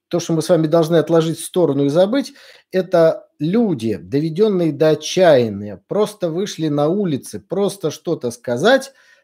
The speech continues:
потом достали снайперские винтовки,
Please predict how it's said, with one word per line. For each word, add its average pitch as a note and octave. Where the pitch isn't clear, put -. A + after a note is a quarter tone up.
потом D3+
достали C#3+
снайперские B2+
винтовки, G#3+